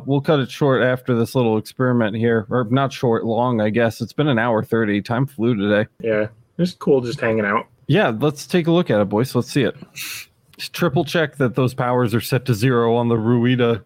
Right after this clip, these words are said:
Speaker 1: panel before, before you
Speaker 2: We
Speaker 1: run the
Speaker 2: don't,
Speaker 1: job.
Speaker 2: we don't wanna give you a, a line brand across your palm, you know?
Speaker 1: Yeah, I don't, I don't wanna witness a third degree burn today. Okay, he says we're a hundred percent guaranteed to be at zero.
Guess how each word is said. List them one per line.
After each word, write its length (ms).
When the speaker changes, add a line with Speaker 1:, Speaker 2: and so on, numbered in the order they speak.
Speaker 1:
panel 320
before, 400
before 380
you 180
Speaker 2:
We 80
Speaker 1:
run 80
the 40
Speaker 2:
don't, 20
Speaker 1:
job. 320
Speaker 2:
we 160
don't 200
wanna 220
give 180
you 160
a, 200
a 20
line 420
brand 300
across 400
your 100
palm, 360
you 100
know? 220
Speaker 1:
Yeah, 340
I 60
don't, 500
I 100
don't 200
wanna 180
witness 460
a 40
third 300
degree 240
burn 320
today. 400
Okay, 320
he 100
says 300
we're 240
a 120
hundred 360
percent 560
guaranteed 560
to 80
be 180
at 120
zero. 380